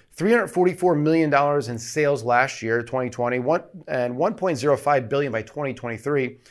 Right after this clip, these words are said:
<clears throat> Earnings per share growth last year, uh, earnings per share, not growth, eighteen cents. Uh, by twenty twenty-three, just two years from now, near a buck. So you're seeing great numbers.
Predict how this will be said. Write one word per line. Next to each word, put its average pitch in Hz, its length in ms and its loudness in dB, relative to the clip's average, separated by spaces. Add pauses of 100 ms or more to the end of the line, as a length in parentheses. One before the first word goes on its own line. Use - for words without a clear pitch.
(600)
<clears throat> - 80 6
Earnings 190 440 6
per 165 120 2
share 165 240 4
growth 143 280 4
last 139 300 6
year, 135 260 2
uh, 113 260 2
earnings 160 200 2
per 147 140 0
share, 127 400 6
not 127 160 -2
growth, 113 260 -2 (380)
eighteen 156 340 0
cents. 123 460 -2
Uh, 113 400 2
by 131 100 2
twenty 160 260 -2
twenty-three, 139 420 -2
just 120 180 -6
two 160 120 -6
years 135 140 -2
from 117 100 -10
now, 135 260 -2 (200)
near 151 180 4
a 113 40 2
buck. 139 480 2 (720)
So 156 120 -2
you're 151 120 4
seeing 190 280 2
great 165 360 0
numbers. 151 340 0